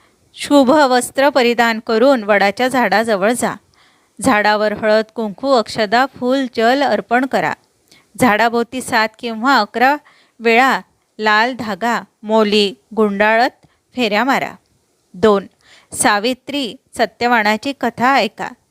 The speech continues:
किंवा वाचा. व्रताच्या पूर्ततेसाठी या दिवशी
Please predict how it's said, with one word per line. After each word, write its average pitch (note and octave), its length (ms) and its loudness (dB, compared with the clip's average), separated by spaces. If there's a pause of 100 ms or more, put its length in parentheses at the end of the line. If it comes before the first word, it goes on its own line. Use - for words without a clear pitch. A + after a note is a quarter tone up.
किंवा A3+ 300 0
वाचा. G#3 320 -2 (600)
व्रताच्या G#3 760 0 (680)
पूर्ततेसाठी C4+ 840 0
या A#3 200 2
दिवशी C4 360 -6